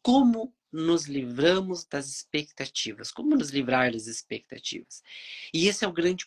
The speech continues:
ponto que eu quero trazer aqui pra vocês hoje. A gente não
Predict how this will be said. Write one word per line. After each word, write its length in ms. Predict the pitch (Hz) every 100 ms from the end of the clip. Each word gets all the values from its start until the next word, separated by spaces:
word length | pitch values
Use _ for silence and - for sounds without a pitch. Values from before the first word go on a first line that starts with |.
| -
ponto 380 | 156 160 147 -
que 80 |
eu 60 | 123
quero 240 | 123 117
trazer 260 | 113 117 110
aqui 180 | 107 -
pra 140 | 117
vocês 440 | 113 117 - 110 101
hoje. 320 | - - - _ - - -
A 140 | - 135
gente 300 | 156 160 156
não 260 | 151 175